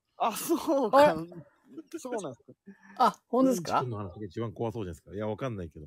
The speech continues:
Speaker 2: あー。
Speaker 1: 僕でも結構いろいろその怪談の仕事行ってましたからね。
Speaker 2: はい。
Speaker 3: あ、ほら。
Speaker 2: あー。
Speaker 3: やっぱ絶対クランチ君最後の方がいいよ。
Speaker 2: いや、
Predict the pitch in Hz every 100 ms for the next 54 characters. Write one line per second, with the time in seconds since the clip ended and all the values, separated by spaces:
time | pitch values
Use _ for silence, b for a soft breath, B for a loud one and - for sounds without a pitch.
0 | _ - 240 262 262 247 - _ _ -
1 | 269 220 339 339 302 233 320 294 _ _
2 | - 233 202 220 226 247 262 254 254 240
3 | 240 - 269 254 262 254 247 247 240 233
4 | _ _ - 240 226 135 220 226 - 254
5 | 240 156 123 147 120 _ _ _ _ -
6 | 143 104 101 135 135 131 131 127 - -
7 | _ - 92 98 95 120 - 120 101 101
8 | 87 90 82 80 76 73 196